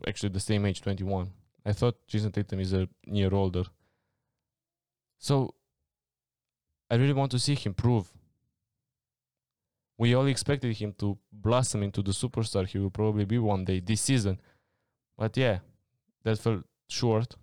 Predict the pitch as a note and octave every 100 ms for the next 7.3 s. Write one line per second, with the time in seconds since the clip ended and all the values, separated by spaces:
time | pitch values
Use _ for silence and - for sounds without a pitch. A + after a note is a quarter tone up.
0 | _ - G2+ G2 _ _ _ _ _ _
1 | _ _ _ _ _ - - G#2 - G#2
2 | - A2 G#2 G2 A2+ B2 A2+ A2 B2 G#2
3 | - _ _ _ _ _ _ _ _ _
4 | _ - A#2 A2 - E3+ C#3 G2+ G#2+ G#2
5 | B2+ G#2+ G2+ C3 G2 G2+ A2+ A2+ - -
6 | - A2 D3 E3 C#3+ C#3 D3 D#3 C#3+ D3
7 | C#3+ D#3